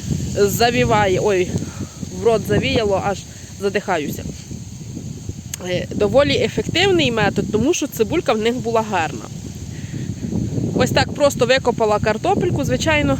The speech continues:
бур'янець я за собою зазбирувала, що так більш-менш чисто. І зараз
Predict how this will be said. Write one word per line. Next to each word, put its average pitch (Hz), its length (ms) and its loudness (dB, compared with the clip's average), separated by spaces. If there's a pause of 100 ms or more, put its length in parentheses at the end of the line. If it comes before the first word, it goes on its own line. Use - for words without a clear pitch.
(720)
бур'янець 269 600 2
я 254 160 4
за 233 120 0
собою 233 500 4
зазбирувала, 247 880 4
що 233 140 -2
так 220 200 2
більш-менш 220 720 0 (120)
чисто. 196 640 0 (1700)
І 202 160 4
зараз 240 480 2